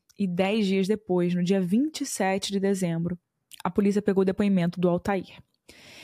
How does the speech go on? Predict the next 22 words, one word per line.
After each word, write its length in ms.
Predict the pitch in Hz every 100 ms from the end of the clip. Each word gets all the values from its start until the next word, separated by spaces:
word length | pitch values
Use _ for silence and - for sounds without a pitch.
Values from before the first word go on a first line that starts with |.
| - -
Ele 160 | 240
contou 280 | 285 320 277
exatamente 760 | 269 214 226 254 247 196 202 214
onde 160 | 196
ficava 400 | - 208 190 175
o 40 | 190
trabalho 480 | 196 190 170 190 208
do 80 |
Marcelo 560 | 202 202 - 185 170 170
e, 80 | 190
passados 760 | - 226 - - 220 247 240
poucos 380 | - 214 - 233
dias, 480 | 196 202 208 214 - - - - - -
finalmente, 720 | - 330 359 339 247 254 226
depois 300 | 233 247 247
de 80 | 262 _ -
tantas 420 | 254 311 339 302
mortes, 540 | 233 220 208 - - 214
o 60 |
Marcelo 480 | 226 208 - 202 208
foi 160 | - 220
detido 680 | 226 226 - 233 190 208